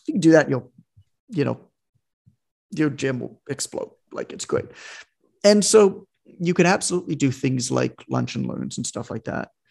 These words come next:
But I always, I always try to look at, to one of two things. Number one is try to identify things that are natural to somebody,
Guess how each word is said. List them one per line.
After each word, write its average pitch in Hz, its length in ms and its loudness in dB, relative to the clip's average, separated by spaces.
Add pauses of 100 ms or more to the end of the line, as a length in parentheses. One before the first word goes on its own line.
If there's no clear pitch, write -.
(840)
But 180 280 4
I 214 180 8
always, - 480 2
I 180 140 8
always 214 240 6
try 170 240 2
to 151 80 0
look 143 220 2
at, 135 140 0 (340)
to 147 140 2
one 127 180 2
of 123 160 -4
two - 180 -4
things. - 380 -10
Number 156 240 6
one 147 240 8
is 147 140 4
try 190 180 4
to 196 140 6
identify 147 420 4
things 135 300 -4
that 127 100 0
are 120 100 0
natural 127 640 0
to 160 80 -2
somebody, 170 480 0